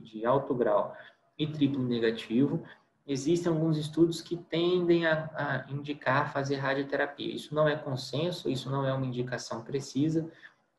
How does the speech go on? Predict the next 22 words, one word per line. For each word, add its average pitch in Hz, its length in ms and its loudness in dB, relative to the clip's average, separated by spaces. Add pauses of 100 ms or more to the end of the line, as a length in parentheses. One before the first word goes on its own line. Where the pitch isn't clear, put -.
mas 123 300 0
a 127 60 2
gente 123 340 -6
já 127 240 2
sabe 123 380 0
que - 120 -10
isso 120 180 -8
pode 120 320 0
acontecer. 131 640 -6 (480)
E 151 60 -6
paciente 151 460 0
que 143 100 -4
fez 123 240 -2
cirurgia 123 360 0
conservadora 120 800 0
com - 160 -10
mais 127 300 0
de - 60 -8
setenta 113 440 -8
e 110 60 -4
cinco 123 280 0
anos, 151 400 4